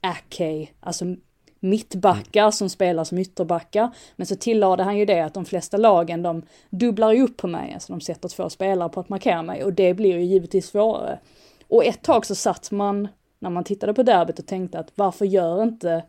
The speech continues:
Speaker 1: Postecoglou likadant? Men med facit i hand så gjorde han ju helt rätt som behöll tron på att, att hans matchplan skulle fungera. Och det är den största skillnaden med Tottenham nu kontra då. De är betydligt modigare,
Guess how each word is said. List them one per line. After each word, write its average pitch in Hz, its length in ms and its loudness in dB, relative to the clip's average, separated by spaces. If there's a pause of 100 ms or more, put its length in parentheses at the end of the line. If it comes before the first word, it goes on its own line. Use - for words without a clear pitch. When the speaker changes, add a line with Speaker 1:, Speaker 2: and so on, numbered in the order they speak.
(220)
Speaker 1:
Postecoglou 180 600 -2
likadant? 196 840 0 (280)
Men 240 480 4
med 226 160 2
facit 208 420 2
i 208 40 0
hand 190 540 -2
så - 120 -6
gjorde 202 260 0
han 185 120 -2
ju 180 60 -2
helt 175 320 -2
rätt 220 500 -2 (260)
som 175 440 -2 (240)
behöll 262 420 6
tron 208 320 2
på 180 100 -2
att, 170 300 -4 (200)
att 247 200 -4
hans 220 180 2
matchplan 196 460 -4
skulle 185 280 -4
fungera. 214 480 -2 (180)
Och - 180 2
det 302 140 2
är 277 80 8
den 254 100 2
största 202 280 -2
skillnaden 175 440 -2
med 165 120 -6
Tottenham 170 400 -8
nu 170 240 -2
kontra 170 380 -8
då. 180 320 2 (300)
De 202 120 -2
är 196 80 4
betydligt 202 520 2
modigare, 180 680 0